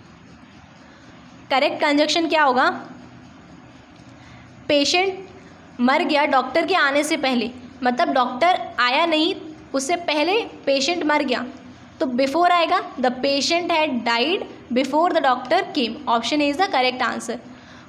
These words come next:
Question number seventy eight, both मीना dash वीना are beautiful।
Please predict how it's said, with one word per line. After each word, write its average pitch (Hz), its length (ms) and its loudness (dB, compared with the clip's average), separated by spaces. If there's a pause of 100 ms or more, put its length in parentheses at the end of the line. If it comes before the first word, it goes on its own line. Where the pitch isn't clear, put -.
Question 320 240 2
number 415 200 2
seventy 302 560 2
eight, 302 280 -2 (180)
both 302 300 2
मीना 285 400 2 (480)
dash 294 340 0
वीना 254 380 0 (380)
are 269 260 2
beautiful। 330 420 0